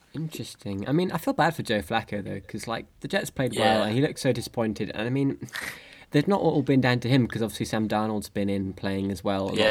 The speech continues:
Speaker 2: Yeah.
Speaker 1: games,
Speaker 2: Why
Speaker 1: and
Speaker 2: was he not playing this week? Do you know? Was he injured
Speaker 1: I
Speaker 2: again?
Speaker 1: think he's still injured, isn't he, Sam Darnold? I
Speaker 2: I
Speaker 1: don't
Speaker 2: thought
Speaker 1: know.
Speaker 2: he came back last week, did he not?
Speaker 1: Well, I think Joe Flacco's better than Sam Darnold anyway, I'd say.
Speaker 2: Yeah,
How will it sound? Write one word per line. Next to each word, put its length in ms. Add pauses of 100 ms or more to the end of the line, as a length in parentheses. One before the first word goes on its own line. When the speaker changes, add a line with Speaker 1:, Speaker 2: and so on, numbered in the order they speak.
Speaker 2:
Yeah. 60
Speaker 1:
games, 480
Speaker 2:
Why 160
Speaker 1:
and 60
Speaker 2:
was 120
he 80
not 200
playing 320
this 240
week? 260
Do 120
you 60
know? 180
Was 140
he 140
injured 260
Speaker 1:
I 20
Speaker 2:
again? 140
Speaker 1:
think 160
he's 80
still 140
injured, 280
isn't 180
he, 160 (140)
Sam 200
Darnold? 460
I 60
Speaker 2:
I 60
Speaker 1:
don't 80
Speaker 2:
thought 100
Speaker 1:
know. 60
Speaker 2:
he 60
came 220
back 240
last 260
week, 180
did 120
he 80
not? 240 (160)
Speaker 1:
Well, 140
I 140
think 420 (220)
Joe 140
Flacco's 360
better 180
than 80
Sam 220
Darnold 260
anyway, 380 (160)
I'd 160
say. 240 (420)
Speaker 2:
Yeah, 400